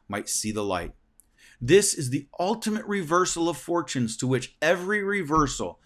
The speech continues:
that is seen in the book of Esther points forward to. And how does our great king respond to the work of his son?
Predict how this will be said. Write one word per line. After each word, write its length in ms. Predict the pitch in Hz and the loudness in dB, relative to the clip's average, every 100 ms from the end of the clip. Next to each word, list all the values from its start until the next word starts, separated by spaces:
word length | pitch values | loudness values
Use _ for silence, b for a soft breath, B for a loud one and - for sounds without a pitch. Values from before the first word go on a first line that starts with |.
| b b | b b
that 140 | 143 | 0
is 160 | 143 131 | 0 -2
seen 280 | 185 185 190 | -2 -2 -2
in 120 | 160 | -2
the 100 | 135 | 0
book 240 | 107 165 | 0 -2
of 140 | 170 - | -4 -2
Esther 320 | 147 147 - | -2 -2 -4
points 380 | 110 - 170 - | -8 -6 -8 -8
forward 500 | - 180 185 175 120 | -4 -2 0 -2 -2
to. 260 | - 95 - - - - _ _ _ _ _ _ _ _ _ _ _ _ _ _ | -4 -4 -4 -10 -10 -16 _ _ _ _ _ _ _ _ _ _ _ _ _ _
And 120 | 110 | -6
how 260 | 117 127 139 | -2 0 0
does 200 | 156 151 | 0 -4
our 280 | - 135 143 | -2 0 0
great 380 | 131 131 120 - | 0 -2 -2 -4
king 320 | - 127 135 | -2 0 0
respond 500 | 123 117 - 117 120 | -2 -4 -2 -2 -2
to 80 | 127 | -2
the 100 | 123 | -2
work 240 | 117 127 | -2 -2
of 100 | 127 | -4
his 160 | 120 127 | -4 -4
son? 340 | - 123 139 | -2 -2 -2